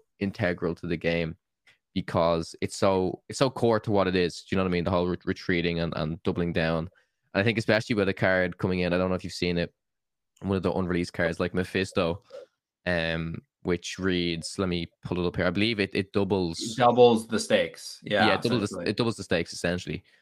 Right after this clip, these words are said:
Speaker 1: So, um, I think with, with cards, when you see cards like that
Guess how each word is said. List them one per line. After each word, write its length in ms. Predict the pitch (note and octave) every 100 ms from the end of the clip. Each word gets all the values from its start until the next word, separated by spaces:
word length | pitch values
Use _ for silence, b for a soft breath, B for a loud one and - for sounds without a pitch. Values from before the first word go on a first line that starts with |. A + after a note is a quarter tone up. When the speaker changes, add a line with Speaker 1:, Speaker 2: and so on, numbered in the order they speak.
| _ -
Speaker 1:
So, 340 | - F2 E2
um, 300 | E2+ E2 D#2 - -
I 40 |
think 160 | G#2+ B2
with, 120 | A#2
with 100 | A#2
cards, 300 | - D#3 C#3+ b b
when 100 | B2+
you 40 | B2+
see 180 | - E3+
cards 260 | D3+ B2+
like 120 | -
that 240 | - G#2+